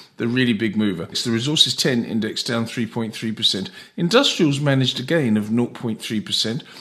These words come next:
Financials down one point one. The top forty index down one point one percent to seventy thousand six hundred and thirty-three. And the all-share index, the overall index, seventy-six thousand one hundred and sixty-one,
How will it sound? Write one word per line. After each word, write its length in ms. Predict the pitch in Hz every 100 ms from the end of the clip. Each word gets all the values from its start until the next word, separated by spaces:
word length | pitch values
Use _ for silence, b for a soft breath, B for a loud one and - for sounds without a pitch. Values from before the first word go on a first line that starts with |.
| B -
Financials 560 | 156 160 185 196 180
down 260 | 180 139 127
one 200 | 123 120
point 320 | - 113 110
one. 420 | 131 135 135 135 B B B -
The 180 | 135 139
top 260 | - 151
forty 420 | - 196 180 135
index 500 | 120 117 117 - -
down 300 | - 170 202
one 160 | 196 185
point 240 | 185 139
one 160 | 135 131
percent 380 | 123 - 113 127 B B B
to 100 | -
seventy 400 | 135 185 233 220
thousand 440 | 180 147 123 120 117
six 260 | 127 -
hundred 240 | 135 110 107
and 100 | 104
thirty-three. 800 | 113 110 117 - 123 123 120 B B B -
And 160 | 131
the 120 | 131 131
all-share 340 | 185 - 135
index, 500 | 104 107 104 - - B B
the 140 | -
overall 380 | - 170 143 117
index, 480 | 107 101 87 - - B -
seventy-six 800 | - 190 240 214 180 - -
thousand 420 | 151 117 110 113 117
one 200 | 139 139
hundred 240 | 127 110
and 100 | 107
sixty-one, 640 | - 101 - 113 113 110